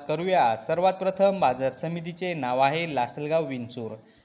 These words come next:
आवक दहा हजार सहाशे सदोतीस क्विंटलची. कमीत कमी दर एक हजार दोनशे रुपये, जास्तीत जास्त दर तीन हजार पाचशे रुपये,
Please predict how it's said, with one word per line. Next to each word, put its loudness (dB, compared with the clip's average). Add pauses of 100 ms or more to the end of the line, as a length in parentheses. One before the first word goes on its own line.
(120)
आवक 4
दहा 8
हजार 4
सहाशे 0
सदोतीस -6
क्विंटलची. -8 (360)
कमीत 2 (140)
कमी -2
दर 4 (180)
एक 0
हजार 4
दोनशे -8
रुपये, -6 (480)
जास्तीत 2
जास्त 2
दर 2 (180)
तीन -4
हजार 4
पाचशे -2
रुपये, -6